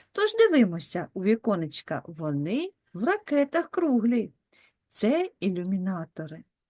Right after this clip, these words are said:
Подивіться, будь ласка, діти. Ми бачимо перед собою планети Земля.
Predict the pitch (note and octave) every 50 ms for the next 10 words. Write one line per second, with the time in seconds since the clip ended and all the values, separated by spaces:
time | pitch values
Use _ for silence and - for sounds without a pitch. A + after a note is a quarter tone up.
0 | _ _ _ _ _ _ _ _ _ _ _ _ _ _ _ _ _ _ _ _
1 | _ _ _ _ _ _ _ _ _ _ _ _ _ _ _ _ _ _ _ _
2 | _ _ _ _ _ _ _ _ _ _ _ _ _ G4+ G#4+ A4 A4 G#4 F#4+ D4+
3 | - - - G#3 G3+ G#3+ G#3 G#3+ A3 A3+ - - A3+ A#3 A3+ - - G3 F3+ -
4 | - D#3 C#3 C3+ - _ _ _ _ - F3 F3 E3+ E3+ D#3+ C#3 D#3 D#3+ B3 E4
5 | F#4 - - - D4+ D#4 D4+ D4+ C#4+ - - C#4 C4+ B3+ - - - C#4 C4 A#3
6 | A#3 B3+ B3+ C4 B3+ B3 B3 B3+ B3+ - _ _ _ _ _ _ _ _ _ _
7 | _ _ _ _ - D#3 D3+ D3+ D3 C#3 C3+ C3+ F#3+ A#3 C#4 C#4+ C#4 - - A#3
8 | A#3 A3 G#3+ - - G#3 G#3+ G#3+ G#3 G3+ F#3 D#3 E3 D#3 D3 C#3